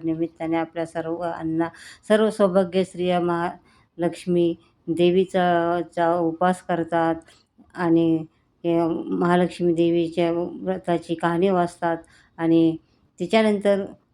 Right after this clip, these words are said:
मी सकाळी लवकर उठले होते आणि आज मला खूप घाई गडबड होते आणि त्या घाई गडबडीमध्ये आज मला जायचं होतं लग्नाला.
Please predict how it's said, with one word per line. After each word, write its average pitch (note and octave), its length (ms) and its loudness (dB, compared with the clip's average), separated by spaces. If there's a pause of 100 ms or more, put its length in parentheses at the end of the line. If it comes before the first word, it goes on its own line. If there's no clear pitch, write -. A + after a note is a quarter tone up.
मी F3+ 120 2
सकाळी F#3 420 2
लवकर F3 280 0
उठले F3+ 300 0
होते F3 320 0
आणि E3+ 220 0
आज E3+ 300 0
मला E3+ 280 0
खूप F3 240 -2
घाई F3 200 4
गडबड E3 340 0
होते E3 240 -2
आणि E3 260 -2
त्या E3 180 -4
घाई E3+ 260 0
गडबडीमध्ये E3 600 -2
आज E3 240 0
मला E3 240 0
जायचं E3 320 -6
होतं D#3+ 200 -10
लग्नाला. F3 520 -2